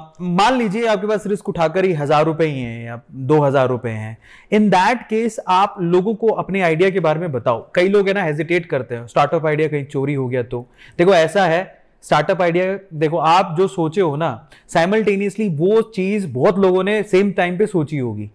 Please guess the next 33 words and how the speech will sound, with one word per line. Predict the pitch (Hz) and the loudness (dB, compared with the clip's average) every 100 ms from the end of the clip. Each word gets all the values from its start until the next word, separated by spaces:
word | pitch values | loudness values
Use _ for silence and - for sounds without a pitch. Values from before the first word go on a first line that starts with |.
| _ _ _ _ - | _ _ _ _ 0
ठीक | 180 | 2
है? | 156 - | 2 2
और | 190 | 0
स्टार्टअप | 190 170 165 214 | 2 0 2 2
आइडिया | 202 190 208 | 2 2 2
को | 214 | 0
कॉपी | 196 160 190 | -2 0 0
करना | 190 190 190 | -2 -2 -4
आसान | 170 156 165 | -2 -2 -2
नहीं | 165 139 | -6 -4
है। | 120 | 0
आज | 170 170 | 0 0
मैं | 175 | 0
आपको | 196 190 190 | 0 0 0
पांच | 165 165 165 | 0 0 -2
आइडियाज | 143 147 131 | 0 -2 -2
बता | 120 113 | -4 -6
दूं, | 107 104 - - - | -8 -12 -18 -20 -4
लेकिन | 170 214 190 | 0 2 2
फिर | 233 | 2
भी | 202 240 233 - | 2 -2 -4 -6
देखो, | 160 208 | 0 0
स्टार्टअप | 202 160 165 214 | 2 2 2 0
को | 214 | 0
करना | 196 185 202 | 0 0 -2
इतना | 175 196 | 0 -2
आसान | 190 180 185 | 2 0 0
होता | 180 | -2
तो | 202 180 | -4 -2
बात | 127 131 | -4 -2
ही | 151 | -4
क्या | 120 107 | -6 -8
थी? | 110 | -12